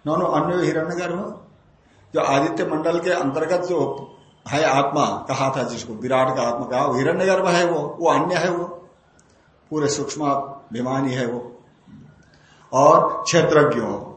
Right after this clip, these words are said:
दक्षिणे अक्षणी, अक्षण, अक्षणी अक्षरोर नियंता, दाहिने आंख में बैठ करके, माने अक्षणी का, अक्षणी एक वचन है, किंतु दोनों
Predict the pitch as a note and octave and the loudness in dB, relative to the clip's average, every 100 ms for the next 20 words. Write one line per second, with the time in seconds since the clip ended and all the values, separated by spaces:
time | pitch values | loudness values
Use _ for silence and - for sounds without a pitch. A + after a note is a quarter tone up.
0 | - C#3+ C#3+ E3 F3+ F3+ E3 - - E3 | -6 -4 -2 -4 -2 -2 -4 -6 -6 -4
1 | G3 G#3 - - - - C3+ - F3+ E3+ | -4 -6 -12 -20 -12 -4 -4 -2 -2 -2
2 | - - - C#3 - E3+ F#3+ A3 G#3+ - | -6 -12 -6 -4 -2 -2 0 -2 -4 -6
3 | C#3 C#3 F3+ F#3+ - C#3 B2+ A2 G#2+ - | -4 -2 2 2 2 0 -2 -4 -10 -14
4 | - - - C3 D3+ F3+ G3 E3 D#3+ D#3+ | -20 -20 -6 -2 0 2 2 2 2 2
5 | E3 D#3 D3+ - D#3 - F3+ F3+ - - | -2 -2 -2 -4 -6 -4 -6 -6 -12 -20
6 | _ _ - D3 E3 D3+ - D3 - F3+ | _ _ -8 -4 -2 -2 0 0 0 -2
7 | F#3 F#3+ F#3 - C#3+ - F3 G3 F#3+ - | -2 -2 -4 -2 -4 -2 -2 0 -4 -6
8 | D#3+ D#3+ D#3 D#3+ - C3 C3 F3+ - - | -2 0 0 0 0 0 0 -2 -4 -12
9 | - E3+ D3+ C#3+ G#2 D3+ E3+ | -10 -8 -6 -6 -2 0 2